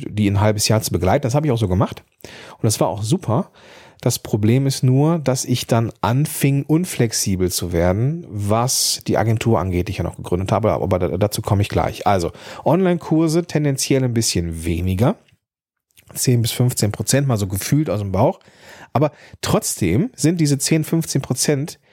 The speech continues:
am Ende des Monats immer so viel, dass ich denke, „Och, da kann mir doch einiges zusammen.“ Ja?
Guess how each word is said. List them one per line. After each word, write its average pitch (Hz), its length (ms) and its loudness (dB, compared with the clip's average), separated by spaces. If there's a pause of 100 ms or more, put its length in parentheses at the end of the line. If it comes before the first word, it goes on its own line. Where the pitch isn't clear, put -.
(300)
am 113 120 2
Ende 156 220 4
des 139 200 0
Monats 139 440 0 (400)
immer 175 220 0
so 156 120 -2
viel, 180 160 0
dass 143 100 2
ich 139 60 0
denke, - 260 0
„Och, - 220 -2 (400)
da - 80 0
kann - 160 2
mir 156 40 2
doch 120 140 0
einiges 85 340 -4
zusammen.“ - 320 -8 (400)
Ja? 104 140 2